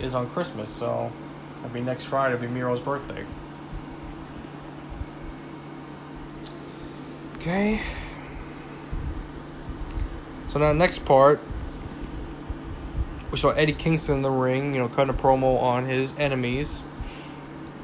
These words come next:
You know, and, and like I said, like I've said plenty of times with Eddie Kingston, he is one of the best on the mics.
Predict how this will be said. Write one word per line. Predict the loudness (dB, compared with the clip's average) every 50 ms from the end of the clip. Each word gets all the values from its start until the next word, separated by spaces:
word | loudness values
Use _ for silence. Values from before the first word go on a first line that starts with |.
| -12 -12 -12 -12 -10 -6
You | -2 0
know, | 2 4 4 6 4
and, | 4 2 0 -4 -8 -12 -12 -12 -12 -12 -12 -12 -12 -8 -2
and | 4 6
like | 6 6
I | 6 2
said, | 2 2 2 2 2 0 0 2
like | 2 2 2
I've | 2 0
said | 2 0 0 2 2
plenty | 2 2 2
of | 2
times | 0 -2
with | -2 -4 -4
Eddie | -4 -4
Kingston, | -4 -2 -4 -4 -4 -4 -4 -4 -2
he | 0 0
is | 0 0 -2
one | -2 -2 -2 -2
of | -2
the | -2
best | -2 -2 0 0
on | -2 -2
the | 0
mics. | 0 -2 -2 -4 -6 -8 -12 -12 -12